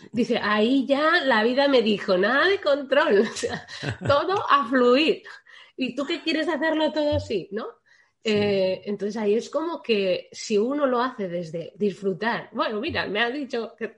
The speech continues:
Speaker 1: que no hay manera de hacerlo desde el ordenador y lo hago con el móvil y me siento orgullosa de haber salido de esa situación", pues tuvo ventas, ¿no? Dijo, "Jolín, hasta lo hice fatal,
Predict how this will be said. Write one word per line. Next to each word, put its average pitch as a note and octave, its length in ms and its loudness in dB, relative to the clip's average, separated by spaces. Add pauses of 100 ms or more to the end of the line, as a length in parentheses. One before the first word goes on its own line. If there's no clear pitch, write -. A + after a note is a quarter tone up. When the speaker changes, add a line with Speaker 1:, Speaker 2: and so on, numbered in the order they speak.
(100)
Speaker 1:
que G#3+ 100 -4
no A#3 180 -2
hay C#4+ 100 -2
manera B3+ 320 -2
de A3+ 80 -6
hacerlo G#3+ 260 -2
desde G3+ 220 -2
el G3+ 80 0
ordenador F#3 540 -4
y G3+ 80 -6
lo F#3+ 140 -4
hago C#4+ 200 -4
con C4+ 120 -4
el G3+ 120 0
móvil F3 420 -6 (380)
y A#3 140 2
me G#3+ 100 2
siento G#3+ 280 0
orgullosa A#3+ 360 0
de F3 80 0
haber F#3+ 160 2
salido A#3 320 0
de F3+ 60 -2
esa F#3 160 -6
situación", F3 580 -6 (560)
pues G3+ 240 -2
tuvo B3 220 4
ventas, A3+ 640 0
¿no? G#3 220 -10 (360)
Dijo, - 160 -6
"Jolín, D#4 240 -2
hasta B3 340 -2
lo B3+ 80 4
hice G4 160 2
fatal, F4+ 380 4